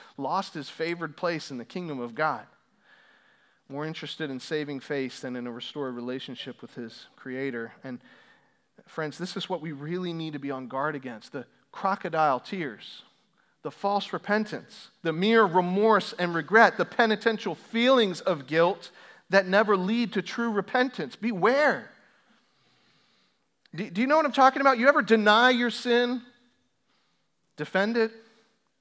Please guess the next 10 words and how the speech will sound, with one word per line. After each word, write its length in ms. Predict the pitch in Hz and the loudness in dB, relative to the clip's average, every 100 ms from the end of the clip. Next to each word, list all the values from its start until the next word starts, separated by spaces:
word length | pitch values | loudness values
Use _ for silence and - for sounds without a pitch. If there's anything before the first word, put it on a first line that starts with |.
| _ _ _ _ - | _ _ _ _ -12
deflect 400 | 151 196 214 - | -4 0 0 -2
the 60 | |
blame 540 | 160 165 196 208 220 214 _ _ | -4 0 2 0 -4 -8 _ _
on 140 | 147 156 | -8 -6
your 80 | 151 | -4
parents 600 | 196 208 220 220 - - _ _ _ _ _ _ - | -4 -2 -4 -6 -16 -18 _ _ _ _ _ _ -12
or 140 | 143 | -6
your 120 | 147 180 | 0 0
ex-wife 580 | 208 - 202 214 208 | 0 0 2 4 0
or 200 | 175 131 | -4 -8